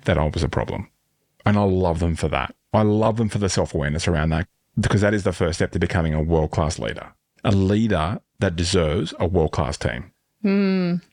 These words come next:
Speaker 1: This isn't Captain Obvious stuff. I felt really hurt by it, like, knowing or feeling that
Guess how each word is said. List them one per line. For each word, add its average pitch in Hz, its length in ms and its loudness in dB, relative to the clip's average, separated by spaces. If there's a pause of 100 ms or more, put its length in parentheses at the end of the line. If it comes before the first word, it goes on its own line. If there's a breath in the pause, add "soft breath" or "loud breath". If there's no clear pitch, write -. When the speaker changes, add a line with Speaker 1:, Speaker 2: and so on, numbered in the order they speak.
(400)
Speaker 1:
This 127 140 2
isn't 139 240 0
Captain 98 380 0
Obvious 82 360 -2
stuff. - 520 -2
I 151 180 4
felt 123 320 -2
really 95 200 2
hurt 87 200 0
by - 220 0
it, - 100 -4
like, 98 180 0
knowing 113 600 2
or 104 160 0
feeling 127 420 0
that 95 160 -2